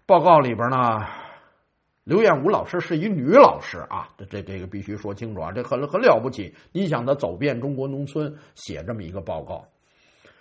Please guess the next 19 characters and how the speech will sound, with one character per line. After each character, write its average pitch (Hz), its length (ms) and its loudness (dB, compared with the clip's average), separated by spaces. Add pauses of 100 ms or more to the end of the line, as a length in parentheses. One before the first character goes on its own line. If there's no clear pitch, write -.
(1120)
在 180 140 8
他 185 120 4
这 185 120 2
个 156 100 2
报 147 220 4
告 120 180 2
里 92 160 -6
边 98 140 -8
有 82 140 -10
这 110 100 -12
么 113 80 -10
一 120 100 -8
个 151 120 -4
故 151 280 -8
事， - 300 -16
特 - 280 -6
别 73 180 -14
吓 - 280 -12
人。 67 220 -18